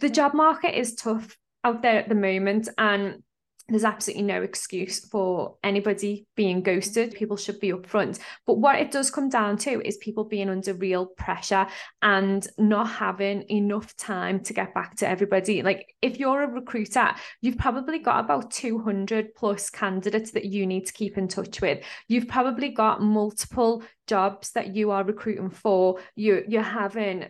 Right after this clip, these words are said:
tons and tons of conversations on a daily, weekly basis. So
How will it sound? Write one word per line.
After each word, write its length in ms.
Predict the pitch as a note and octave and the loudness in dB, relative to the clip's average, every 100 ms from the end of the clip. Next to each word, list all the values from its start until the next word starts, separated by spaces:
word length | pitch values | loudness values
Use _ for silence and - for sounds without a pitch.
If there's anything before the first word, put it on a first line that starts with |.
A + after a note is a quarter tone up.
| - | -12
tons 320 | - C4 A#3+ B3+ | -6 -2 0 2
and 120 | C4 | 2
tons 280 | B3+ G#3+ A3 | 2 2 0
of 60 | |
conversations 720 | A3+ G#3 G3 - F#3+ G3 G#3+ | 0 -2 -2 -2 -4 -2 -2
on 140 | G#3 G3 | -2 -2
a 100 | G3 | -2
daily, 380 | F#3+ F#3+ F#3+ | -2 -2 -2
weekly 380 | F#3+ F#3+ F#3+ G#3+ | -4 -6 -6 -4
basis. 600 | F#3 F#3+ F#3+ A3 A#3+ - | 0 2 2 2 0 0
So 220 | - G#3+ | 0 2